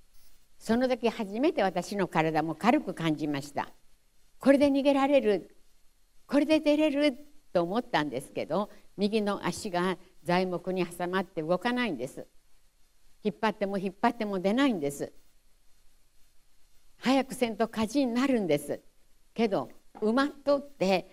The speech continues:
足を引き抜こうとする作業は本当に力が入らないんです。もう最後にはね、足はどうなってもいい。とにかくここから出たい。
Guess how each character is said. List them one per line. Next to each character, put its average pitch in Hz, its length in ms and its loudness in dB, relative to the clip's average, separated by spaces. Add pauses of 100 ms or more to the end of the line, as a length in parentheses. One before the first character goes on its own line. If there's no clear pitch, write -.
(100)
足 226 340 -2
を 226 40 4
引 196 40 0 (140)
き 247 140 0
抜 233 140 0
こ 262 200 6
う 208 60 -2
と 180 120 -2
す 180 180 -6
る 160 120 -4
作 170 220 -2
業 151 220 -4
は 143 140 -2 (200)
本 339 180 -4 (280)
当 - 100 -4
に 415 120 0
力 262 320 4
が 214 80 0
入 190 200 2
ら 170 100 2
な 170 140 2
い 147 60 0
ん 131 60 -4
で 139 80 -6
す。 - 220 -12 (1300)
も 208 100 -2
う 185 60 -4
最 247 280 -2
後 196 120 -6
に 170 160 -2
は 147 140 -6
ね、 165 260 -10 (360)
足 - 280 0
は 226 100 -4
ど 185 140 -4
う 233 80 -4
な 269 100 -4
っ 302 40 -6
て 226 160 -6
も 196 160 -2
い 247 160 0
い。 - 100 -8 (400)
と 277 140 2
に 294 120 4
か 240 80 -4
く 214 160 -6
こ 220 140 -2
こ 262 140 -8
か 285 120 -2
ら 254 120 0
出 226 200 4
た 311 160 6
い。 294 120 6